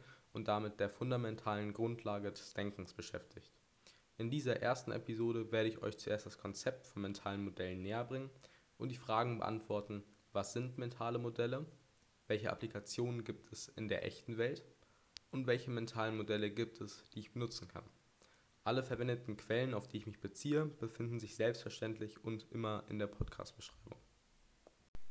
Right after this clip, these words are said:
Ich werde das Konzept von mentalen Modellen kurz zusammenfassen und danach die einzelnen Punkte genauer erklären. Die Welt ist in ihrer Natur zu komplex, dass wir sie verstehen könnten.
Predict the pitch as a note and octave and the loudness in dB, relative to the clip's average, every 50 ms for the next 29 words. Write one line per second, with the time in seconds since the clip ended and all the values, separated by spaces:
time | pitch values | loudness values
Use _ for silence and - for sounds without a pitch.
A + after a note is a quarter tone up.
0 | - - - - - - - - - - - - - - - - B2 A#2+ - B2+ | -2 -4 -4 -6 -6 -8 -10 -10 -12 -14 -14 -14 -14 -10 -4 -4 -2 0 4 6
1 | C3 C3 B2 A2+ A2+ A#2 - - - A2+ A2+ - - C#3 C3 C3 - - - - | 8 8 8 6 4 2 0 -2 -4 -4 -4 -2 0 0 0 -2 -4 -6 -2 0
2 | A2+ A2+ A2 G#2+ - - A2+ A2 A2 A2 G#2+ G#2 - G2+ G2+ G#2 G#2 G#2 G#2 G2+ | 2 2 2 0 0 2 4 4 4 4 0 -2 0 0 0 0 0 0 -2 -4
3 | - - G#2+ G2+ G2+ - - - F2+ G2 A2 C3 B2+ B2 - C3+ C3 - - C#3 | -4 -2 -2 -2 -2 -4 -6 -4 0 0 0 0 0 0 0 0 0 0 -2 -4
4 | C3+ - - - - - - _ - - A#2 A2+ A2+ A2 - - - - G#2+ A2+ | -8 -10 -18 -20 -20 -20 -20 _ -2 0 2 2 2 0 0 -2 -2 0 2 2
5 | A2+ - - A2 G#2+ G#2+ G2+ - - G#2 G#2 - - G2+ G2 - F#2+ F#2 F2+ F#2 | 0 0 0 0 0 -2 -2 -4 -4 -6 -6 -4 -6 -6 -4 -4 -2 -2 0 0
6 | F2 - - - - - - - - - _ _ _ - - - - _ _ _ | 0 -2 -4 -6 -8 -10 -10 -10 -12 -20 _ _ _ -20 -20 -20 -20 _ _ _
7 | _ _ _ _ _ - - - - - - G#2+ G#2 A2+ A#2+ C3+ D#3 D3+ - - | _ _ _ _ _ -20 -20 -20 -16 -10 -6 0 6 8 8 8 8 6 2 -4
8 | - - A2 A#2+ A#2+ A2+ A2+ A2+ A2+ G#2+ G#2 - - - C3 C3 B2+ B2+ B2+ - | -4 -2 -2 0 0 2 2 2 2 0 0 -2 -2 0 0 2 2 0 0 0
9 | D#3 D3+ - C3 A#2 A#2 - - A2 G#2+ - - - - G#2+ G#2+ - G#2+ G2+ G#2 | 0 0 0 0 -4 -2 0 0 0 0 0 -6 -6 -6 -6 -4 -4 -6 -4 -4
10 | F#2+ F#2+ F#2+ - - - G2+ G2+ G2 - - - F#2+ F2+ F2 E2 | -4 -4 -4 -4 -2 -2 -2 -2 -2 -4 -8 -10 -10 -10 -12 -14